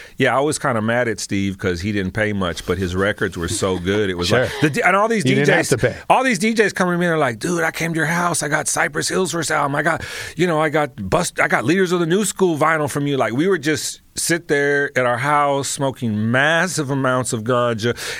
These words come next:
Speaker 1: and
Speaker 2: Yeah.
Speaker 1: like, you know, like, D Js would come by, the Booyah Tribe, Muggs used to sleep on our couch. That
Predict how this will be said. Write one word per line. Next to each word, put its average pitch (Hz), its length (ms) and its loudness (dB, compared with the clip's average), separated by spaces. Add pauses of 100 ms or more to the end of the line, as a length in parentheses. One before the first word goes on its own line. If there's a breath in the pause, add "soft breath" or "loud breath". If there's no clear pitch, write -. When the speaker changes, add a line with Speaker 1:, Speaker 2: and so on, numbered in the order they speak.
Speaker 1:
and 127 160 2
Speaker 2:
Yeah. 123 60 0
Speaker 1:
like, 120 200 2
you 139 140 0
know, 131 140 2
like, 113 280 0
D 139 220 0
Js 131 280 2
would 127 120 -2
come 131 240 0
by, 120 380 2
the 104 80 -2
Booyah 139 360 0
Tribe, 123 240 -2
Muggs 131 400 0
used 139 120 -2
to - 40 -6
sleep 139 180 -2
on 131 120 2
our 123 80 0
couch. 127 400 -2
That 170 320 0